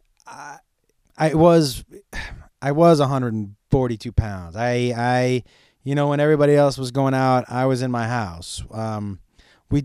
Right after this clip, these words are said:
I didn't eat, eat a meal a day. It was, it was, bro, I,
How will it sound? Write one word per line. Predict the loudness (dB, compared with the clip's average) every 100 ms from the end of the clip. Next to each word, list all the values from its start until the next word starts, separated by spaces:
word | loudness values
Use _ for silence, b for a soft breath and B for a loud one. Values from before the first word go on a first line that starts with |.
| -4
I | -4
didn't | -2 -2
eat, | -2 -4 -8 -4
eat | -2 -2
a |
meal | -2 0 -2
a | -2
day. | -4 -4 -4 -6
It | -4
was, | -4 -6 -10 -14 _ _ _ _ _ _ _ _ _ _ _ _ _ -12
it | -4
was, | -4 -4
bro, | -6 -2 0 0
I, | -2